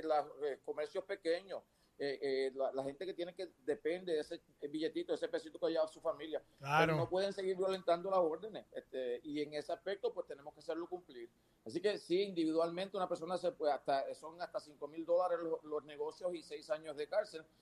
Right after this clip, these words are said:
Speaker 1: De la misma forma, la orden ejecutiva actual genera una multa de cien dólares que va directamente a la licencia del, del, eh, de conducir de la persona,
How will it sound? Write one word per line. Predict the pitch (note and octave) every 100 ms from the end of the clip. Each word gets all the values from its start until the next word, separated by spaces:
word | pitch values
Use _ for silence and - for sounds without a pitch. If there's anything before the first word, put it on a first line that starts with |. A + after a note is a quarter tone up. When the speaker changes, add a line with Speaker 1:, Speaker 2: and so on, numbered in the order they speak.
| - G3+
Speaker 1:
De | D3
la | D3 D3
misma | E3 F3 F3
forma, | E3+ F#3 F3 D#3 -
la | D3 C#3
orden | C#3 D3 D#3+ E3+ E3
ejecutiva | E3 D#3+ D#3+ D#3 E3+ E3 E3+
actual | - - F3 E3 - _ _ _
genera | E3 D3 D3+ E3
una | E3+ E3+
multa | F3+ F3 F3
de | E3
cien | E3+ E3
dólares | D#3+ F#3 F3+ E3+
que | - D3
va | C#3+
directamente | D#3+ D#3 D#3 D#3 D#3+ D#3 D#3
a |
la | C#3+
licencia | C#3 - C#3+ D3 D#3 D#3
del, | C#3+ D#3 D3+ _
del, | C#3 C3+ C3 B2 A#2 A2+
eh, | C3 A#2+ A#2+ A#2
de |
conducir | C#3 C3+ C#3 D#3 D3+
de | D#3+
la | D#3+
persona, | D#3+ - F#3 D3+